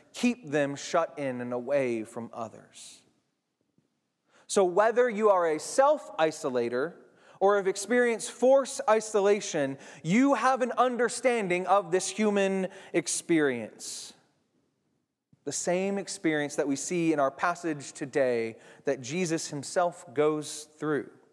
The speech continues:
But I want to point out that Jesus' isolation is slightly different than the two examples that I've given you, because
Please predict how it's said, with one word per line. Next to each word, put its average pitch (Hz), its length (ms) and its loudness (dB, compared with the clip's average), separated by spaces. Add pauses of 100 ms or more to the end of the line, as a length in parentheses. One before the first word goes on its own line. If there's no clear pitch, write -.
(1300)
But 190 100 4
I 196 60 4
want 240 220 2
to 254 80 0
point 226 300 -2
out 170 200 0
that 165 160 -4
Jesus' 233 440 -2
isolation 196 600 0
is 175 220 0 (160)
slightly 302 680 0
different 208 520 0
than 208 220 0 (220)
the 202 120 4
two 269 340 2
examples 208 540 2
that 202 80 6
I've 196 200 2
given 208 320 2
you, 175 120 0
because 202 320 2